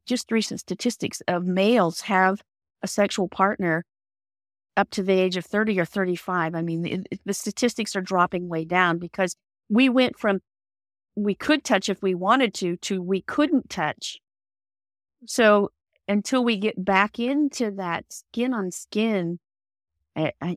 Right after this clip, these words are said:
I think we're gonna, we're gonna have a lot of problems when you have so much virtual, so much virtual contact. You know, you've got virtual dating, you've got porn all over the place.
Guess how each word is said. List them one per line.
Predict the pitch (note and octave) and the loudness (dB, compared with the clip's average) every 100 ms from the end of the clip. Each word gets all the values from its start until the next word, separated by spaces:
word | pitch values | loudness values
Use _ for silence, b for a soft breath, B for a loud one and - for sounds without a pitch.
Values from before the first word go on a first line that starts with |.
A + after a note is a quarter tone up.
| - | -6
I | |
think | F3 G#3 G3 | -4 -2 0
we're | G3+ | 0
gonna, | F#3 F#3+ F3 - | 0 0 0 -2
we're | F#3 | -2
gonna | F3+ | 0
have | F3+ E3+ | 0 0
a | |
lot | E3+ E3 | 0 -2
of | |
problems | - G3 G3+ F3+ | 0 0 2 0
when | F3+ | -2
you | F3+ | -2
have | F3 E3+ | -2 -2
so | F#3+ | -2
much | F#3 F3+ - | 0 -4 -2
virtual, | F#3 F#3+ A3 F#3 E3 - _ _ _ | -2 0 2 2 0 -2 _ _ _
so | - A#3+ | 0 2
much | A#3 - | 2 0
virtual | F3+ F#3+ - F#3+ | 0 0 2 0
contact. | E3+ F#3 F#3+ A3 - D#3 G3 - _ _ _ - | 0 0 2 2 0 -4 -6 -16 _ _ _ -12
You | G3+ | -10
know, | |
you've | F#3+ F3 | -8 0
got | E3 F#3 | 0 2
virtual | G#3+ A3 A3 | 0 2 2
dating, | F#3+ G3+ G3 F#3+ F#3+ F#3+ | 2 4 4 2 -6 -10
you've | F3 F3 | -12 -8
got | D#3+ D#3 - _ _ - F#3 | -6 -6 -8 _ _ -20 -20
porn | - G#3 G3 F#3 | -10 -4 0 2
all | E3 E3+ | 2 2
over | B3 C4 | 2 2
the | A#3+ | 0
place. | A3 G3 - | 0 0 -2